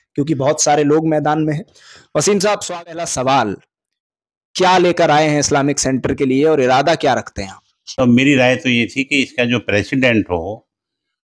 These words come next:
Speaker 2: वो या तो जो हमदर्द यूनिवर्सिटी है या अलीगढ़ यूनिवर्सिटी है या जामिया मिल्लिया इस्लामिया यूनिवर्सिटी है, उसके वाइस चांसलर में से किसी एक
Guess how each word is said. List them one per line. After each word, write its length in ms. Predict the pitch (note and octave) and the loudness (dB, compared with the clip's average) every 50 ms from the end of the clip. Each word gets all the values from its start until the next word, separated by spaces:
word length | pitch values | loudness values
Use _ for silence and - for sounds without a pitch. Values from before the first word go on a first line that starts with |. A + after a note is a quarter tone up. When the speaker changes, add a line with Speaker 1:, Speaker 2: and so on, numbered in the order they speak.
| _ - | _ -4
Speaker 2:
वो 580 | F#2+ G2+ A#2+ C#3 D3+ D3+ C#3+ C3 - - _ _ _ _ _ _ _ _ _ - | 0 2 4 4 6 4 4 0 -2 -10 _ _ _ _ _ _ _ _ _ -2
या 260 | G2 G2+ A2 A2+ A#2+ | 0 2 2 2 2
तो 200 | A#2 - C#3+ C#3+ C#3+ C#3 B2 - - - _ _ _ _ _ _ _ _ _ _ _ _ _ _ _ _ _ _ _ _ _ _ _ _ - | 2 2 4 4 4 2 0 -2 -8 -16 _ _ _ _ _ _ _ _ _ _ _ _ _ _ _ _ _ _ _ _ _ _ _ _ -4
जो 200 | G#2+ G2+ A2 A#2 A#2 A2+ A2 G2+ - - | -2 2 2 4 2 2 0 -2 -4 -4
हमदर्द 380 | - G#2+ G#2+ G#2 A#2 C3 C3 B2 | 0 2 4 4 4 4 4 4
यूनिवर्सिटी 580 | C3 B2+ B2 B2 A#2+ A#2+ A2+ - - A#2+ A2+ G2+ | 4 4 4 4 4 2 0 -2 -2 0 0 2
है 420 | G#2 A2 G#2+ G#2+ G#2+ G2+ F#2+ - _ - | 2 2 0 0 -2 -4 -8 -10 _ -2
या 120 | G#2 G#2 F#2+ | 0 0 2
अलीगढ़ 320 | F#2+ G2 A#2 A#2 B2+ B2 | 2 2 2 2 2 4
यूनिवर्सिटी 580 | A#2 A2+ A#2 A2+ A2+ A2 G2+ - - - G#2+ G#2 | 4 4 4 4 4 2 0 -2 -2 -2 0 0
है 400 | F2+ G2+ G2+ G2+ G2+ G2+ F#2+ - _ _ _ _ _ _ _ _ _ - | 0 0 -2 -2 -4 -6 -8 -12 _ _ _ _ _ _ _ _ _ -4
या 80 | G#2+ G#2+ | -2 0
जामिया 400 | F#2+ G2+ G2+ G2 G#2+ A#2+ B2 B2 | 0 2 2 2 4 4 4 4
मिल्लिया 340 | A#2+ A#2+ A#2 A2+ A#2 A#2 A2 | 4 4 4 4 4 4 2
इस्लामिया 460 | - - G#2+ G2+ G2+ G#2 G#2+ G#2+ G#2+ | 0 0 -2 -2 0 2 2 2 2
यूनिवर्सिटी 540 | G2+ G2+ F#2+ G2 G2 F#2 - _ - A#2 C3 | 2 0 0 -2 -4 -6 -8 _ -8 -6 -6
है, 80 | C#3+ | -6
उसके 280 | C#3+ B2+ - - - C3 | -6 -8 -10 -10 -10 -8
वाइस 240 | A#2 G2+ G#2 A2 G#2+ | -6 -4 -4 -4 -4
चांसलर 480 | - - G#2+ G#2+ G#2 - - G#2 F#2 | -4 -4 -4 -4 -4 -2 -4 -4 -2
में 160 | E2+ F2+ F#2+ F#2 | -2 -6 -6 -8
से 140 | - - - | -8 -12 -12
किसी 420 | - - D#2+ - - G#2+ G2+ G2 | -10 -12 -12 -8 -4 -2 -2 -2
एक 120 | G2 G2 | -2 -4